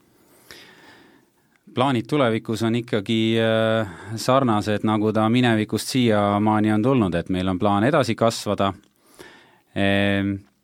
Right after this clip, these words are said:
võib-olla siin, äh, mm, ääremärkusena, äh, mainin ära, et, et, äh, et, äh,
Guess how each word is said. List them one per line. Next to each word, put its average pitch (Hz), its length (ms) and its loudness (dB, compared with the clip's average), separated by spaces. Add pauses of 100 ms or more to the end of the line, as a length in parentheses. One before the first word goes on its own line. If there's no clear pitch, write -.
(240)
võib-olla 101 260 0
siin, 107 340 0
äh, 101 200 0 (1000)
mm, 90 300 -4 (680)
ääremärkusena, 98 960 -2 (580)
äh, 92 160 -4
mainin 104 340 0
ära, 104 360 0
et, - 160 -8
et, - 200 -14
äh, 90 680 -6
et, - 300 -12
äh, 90 300 -6